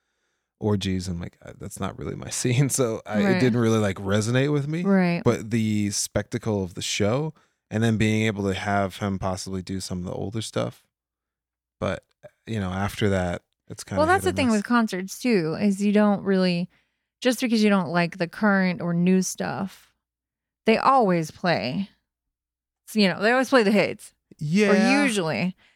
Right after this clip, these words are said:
Speaker 2: somebody will bring, they'll bring out something
Speaker 1: Yeah, they'll
Speaker 2: older.
Speaker 1: play the hits, but
Speaker 2: But maybe not Kanye. I feel like he might just stick straight to
Speaker 1: If he didn't want, yeah.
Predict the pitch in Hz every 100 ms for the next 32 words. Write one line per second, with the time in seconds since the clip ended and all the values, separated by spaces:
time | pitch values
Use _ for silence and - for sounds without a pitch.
0 | _ - 233 226 214 196 190 180 196 196
1 | 240 277 202 165 - 254 254 160 110 117
2 | 151 202 _ _ _ - 160 175 180 165
3 | 190 202 139 107 - 170 143 - - 117
4 | 117 226 247 440 440 302 262 214 233 214
5 | 160 147 208 220 214 233 196 180 - 202
6 | 180 - _ - 196 185 175 185 160 -
7 | 160 - - 185 247 - 180 165 139 120
8 | 110 98 104 - 107 101